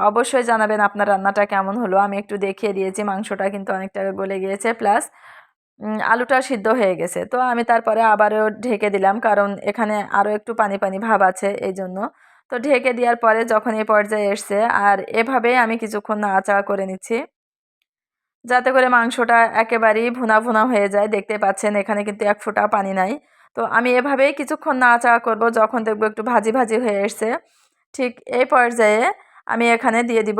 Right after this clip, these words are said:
পরিমাণ মতো পানি। যেহেতু মাংসটা খুবই কম, এই জন্য আমি এখানে এক কাপ পানি দিয়েছি, এক কাপের একটু বেশি। মানে এক কাপ দেওয়ার পরে মনে হচ্ছিল যে পানিটা একটু কম হতে পারে।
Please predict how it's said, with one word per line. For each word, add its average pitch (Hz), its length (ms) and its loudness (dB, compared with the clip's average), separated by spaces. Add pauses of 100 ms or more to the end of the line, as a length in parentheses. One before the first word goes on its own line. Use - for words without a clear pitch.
পরিমাণ 262 420 2
মতো 208 200 0
পানি। 156 260 -4 (1000)
যেহেতু 294 400 2
মাংসটা 262 480 2
খুবই 240 320 -2
কম, 220 280 2 (440)
এই 220 180 0
জন্য 220 240 0
আমি 220 200 2
এখানে 208 360 -2 (240)
এক - 160 -6 (100)
কাপ - 220 0
পানি 214 240 2
দিয়েছি, 170 300 -4
এক 233 160 0
কাপের 269 300 0
একটু - 300 -2
বেশি। 196 340 -4 (420)
মানে 262 200 -2
এক 269 140 2
কাপ 262 160 -2
দেওয়ার 240 240 2
পরে 233 200 0
মনে 226 200 2
হচ্ছিল 220 340 -2 (100)
যে 214 160 -2
পানিটা 214 320 -2
একটু 208 180 -4
কম 208 260 2
হতে 214 220 -4
পারে। 196 220 0